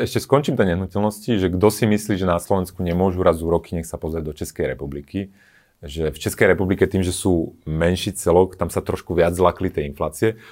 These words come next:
Oni majú cenovú infláciu len o trošku vyššiu ako my a už majú základný úrok jeden a pol percenta. To znamená, že tie hypotéky sa už blížia k trom percentám. A podľa mňa, ja ich tak volám, že to sú takí pokusní králičci, hypotekárni pokusní králičci pre Slovákov,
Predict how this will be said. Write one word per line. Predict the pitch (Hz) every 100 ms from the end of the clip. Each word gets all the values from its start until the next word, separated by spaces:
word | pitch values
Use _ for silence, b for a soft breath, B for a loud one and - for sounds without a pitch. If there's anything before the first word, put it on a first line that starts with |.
| B
Oni | 117 117
majú | 123 117
cenovú | 120 120 110
infláciu | 101 104 110 101 107
len | 101
o | 107
trošku | 110 120 - 104
vyššiu | 107 113
ako | 104 92
my | 78 85 117 b b b b -
a | 80
už | 117 95
majú | 104 98
základný | 92 90 87 98 90
úrok | 85 85 87
jeden | 90 87
a | 80
pol | 90
percenta. | - 69 - 87 92
To | 87 85
znamená, | 82 85 82
že | 87
tie | 95
hypotéky | 101 95 95 92 90
sa | - 92
už | 90
blížia | 92 90
k | 85
trom | 90 85
percentám. | 73 76 92 85 65 67
A | 69 b b b _ -
podľa | 95 95
mňa, | 95 92 92 -
ja | 87 85
ich | -
tak | - 82
volám, | 85 85
že | 85
to | 85 95
sú | -
takí | 87 -
pokusní | - - 98 - 87
králičci, | 87 82 82 78 - - 92 82
hypotekárni | 90 82 76 87 82
pokusní | 82 85 85 82
králičci | 80 76 82 - 90
pre | - 78
Slovákov, | - 87 85 85 104 107 104